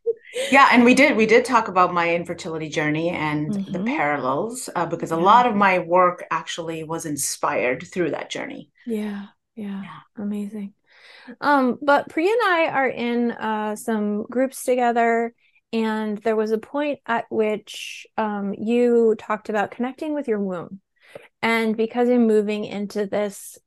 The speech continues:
Speaker 2: like, more general reproductive well-being and how all the things link together, I thought, "Let's,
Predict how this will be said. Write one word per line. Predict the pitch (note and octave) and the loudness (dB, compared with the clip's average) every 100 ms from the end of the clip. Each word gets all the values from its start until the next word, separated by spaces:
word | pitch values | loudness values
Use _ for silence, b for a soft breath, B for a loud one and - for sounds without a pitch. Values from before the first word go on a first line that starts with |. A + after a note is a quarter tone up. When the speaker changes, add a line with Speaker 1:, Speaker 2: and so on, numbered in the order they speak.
| - | -10
Speaker 2:
like, | G#3 G#3 | -6 -2
more | A3 G#3 | -2 -2
general | G3+ G#3 G#3 G#3+ G#3 | -2 -4 -2 -2 -2
reproductive | G#3 G3+ - G#3 G3 - G3 | 0 -2 -2 -4 -4 -4 -4
well-being | F3 F3 A3+ D4 C#4 C4+ B3+ A#3 | -2 -4 -4 -4 -2 -2 -2 -2
and | G3+ | -4
how | G#3 G3+ | -4 -4
all | G#3 G#3 | -2 -2
the | G#3 | -6
things | G3+ G3+ G3 G#3 | -4 -6 -6 -6
link | G3+ - | -8 -6
together, | G#3+ A3 A3+ G#3+ G#3+ G#3 G3+ | -4 2 2 2 2 0 -2
I | G3+ | -6
thought, | G3 G3+ F#3+ - b b b b _ - | -4 0 0 -2 b b b b _ -4
"Let's, | D#4 - - | -4 -4 -14